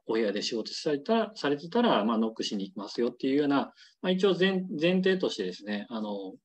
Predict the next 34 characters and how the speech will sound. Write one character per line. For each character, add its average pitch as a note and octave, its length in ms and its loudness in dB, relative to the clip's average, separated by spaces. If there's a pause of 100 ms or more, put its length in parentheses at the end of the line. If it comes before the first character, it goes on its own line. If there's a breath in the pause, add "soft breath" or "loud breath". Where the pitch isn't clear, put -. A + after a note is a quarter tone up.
(340)
え A2+ 60 -8
っ - 100 -12
と、 G#2 80 -8
お F#2 640 -10
伝 C3+ 280 0
え C3+ 40 -2
し - 80 -6
て E3+ 120 2
お E3+ 120 4
い D3 80 -4
て、 F#3 380 2 (400 loud breath)
え D#3 60 2
ー、 C#3+ 200 6
い C#3 220 6
う - 20 2
ふ C3 120 -2
う A#2+ 40 2
に G#2 140 -2
形 G2 300 -10
に F#2 120 -6
し - 80 -8
て G#2+ 80 -8
ま G2 140 -8
し - 80 -14
て、 D#3 80 -2
で F#3 80 2
す E3 60 -2
が、 D#3 100 2
特 A3 200 4
に D#3+ 120 4
そ C3 100 0
の B2 80 2
有 D3+ 180 4
資-、 - 200 -6